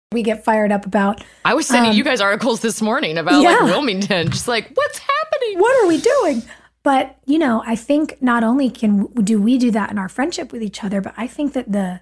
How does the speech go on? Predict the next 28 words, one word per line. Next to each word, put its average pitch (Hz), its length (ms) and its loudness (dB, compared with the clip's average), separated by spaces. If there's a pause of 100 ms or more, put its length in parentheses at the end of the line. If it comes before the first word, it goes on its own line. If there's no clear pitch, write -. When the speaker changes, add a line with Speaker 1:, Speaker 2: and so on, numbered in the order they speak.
(760)
Speaker 1:
the 214 160 0
sort 247 300 0
of 214 240 -2 (340)
friendship 226 800 -2 (120)
of 202 480 -2
spirit 226 640 -2 (100)
that 247 120 -4
our 208 140 -2
show 202 280 -2
has 208 160 0
created 220 540 -2 (120)
for - 200 -12
us 202 300 -4
and 208 120 0
for 202 300 -8
our 196 100 -2
viewers 202 440 0
and 185 100 -2
our 175 80 -10
fans 214 480 -2
and 185 140 -6
all 202 200 -2
of 196 120 -2
our 190 100 -4
One 196 140 -2
Tree 220 160 -6
Hill 190 120 -2
friends, 214 560 0